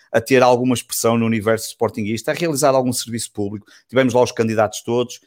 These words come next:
Enfim, não vou dar agora aqui a contar a história, estamos a, com duzentos e sete episódios, o que é assinalável, e, e para ver como nós somos muito resilientes, eu nunca me esqueço, começamos o primeiro programa a seguir a uma derrota europeia estrondosa,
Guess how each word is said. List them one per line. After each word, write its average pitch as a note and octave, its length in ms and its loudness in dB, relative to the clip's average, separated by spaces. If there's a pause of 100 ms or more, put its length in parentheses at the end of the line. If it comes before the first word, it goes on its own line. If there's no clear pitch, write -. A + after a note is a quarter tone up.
(100)
Enfim, G2+ 220 -8
não A2+ 100 -6
vou C3 120 0
dar B2+ 160 4
agora B2+ 180 2
aqui A#2+ 160 -4
a A#2 40 -4
contar A#2 260 0
a - 20 0
história, A2+ 280 -2
estamos A#2 320 -2
a, A#2 60 0
com A#2+ 160 -2
duzentos A#2 300 -2
e G#2+ 60 -4
sete A2 260 -2
episódios, G2+ 480 -2
o F#2+ 80 -12
que - 140 -6
é G2+ 120 -2 (300)
assinalável, G#2+ 680 2
e, D#3 320 -6
e C#3+ 40 -6
para D#3 200 2
ver D3 260 0
como C3+ 100 -4
nós C3+ 140 0
somos B2 240 -4
muito B2 220 -2
resilientes, A#2 520 0
eu B2 60 -2
nunca A#2+ 160 -4
me A2+ 60 0
esqueço, - 320 -2 (260)
começamos C#3 560 2
o A#2 60 -4
primeiro A#2+ 320 2
programa A2+ 380 0
a A2+ 40 -2
seguir A#2+ 180 -4
a A#2 40 0
uma A2+ 100 0
derrota A2+ 320 -4
europeia A2 420 -2
estrondosa, G#2 760 0